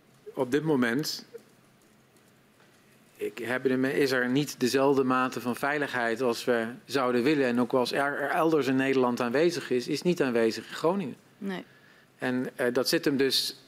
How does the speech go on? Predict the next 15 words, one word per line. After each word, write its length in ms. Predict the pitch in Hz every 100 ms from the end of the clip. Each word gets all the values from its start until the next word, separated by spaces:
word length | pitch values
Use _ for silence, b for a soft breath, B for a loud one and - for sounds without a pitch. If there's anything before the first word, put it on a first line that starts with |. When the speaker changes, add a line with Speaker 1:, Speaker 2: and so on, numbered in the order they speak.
| _ _
Speaker 1:
om 160 | 139 131
te 120 | 127
beginnen 500 | 135 165 165 131 110 - B B B B B -
in 140 | 139
het 140 | 127
feit 500 | - 139 123 - - - _ _ _ _ -
dat 320 | 151 139 131
er 340 | 127 117 120 - - _ _ - -
zelfs 340 | - 147 131
nu 200 | 135 165
nog, 460 | 170 131 - - - - _ _ _ _ _ _ _ _ - -
eh, 260 | 131 123 110
huizen 560 | 127 156 139 131 113 -
beoordeeld 480 | 131 147 143 147 127
worden, 440 | 123 117 113 107